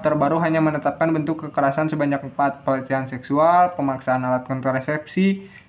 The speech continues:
pemaksaan hubungan seksual, dan eksploitasi seksual. Berarti yang tidak, yang dihapuskan itu pelacuran, per-, pelacuran,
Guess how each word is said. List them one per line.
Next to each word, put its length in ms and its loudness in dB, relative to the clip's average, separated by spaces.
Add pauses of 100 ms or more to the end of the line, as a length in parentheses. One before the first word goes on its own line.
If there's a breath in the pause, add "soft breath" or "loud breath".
(140)
pemaksaan 480 0
hubungan 320 0
seksual, 400 2
dan 160 0
eksploitasi 720 -2
seksual. 560 0
Berarti 480 2
yang 240 0 (400 loud breath)
tidak, 1040 4
yang 160 2
dihapuskan 720 0
itu 480 0 (1040)
pelacuran, 640 2
per-, 320 -4 (400)
pelacuran, 800 2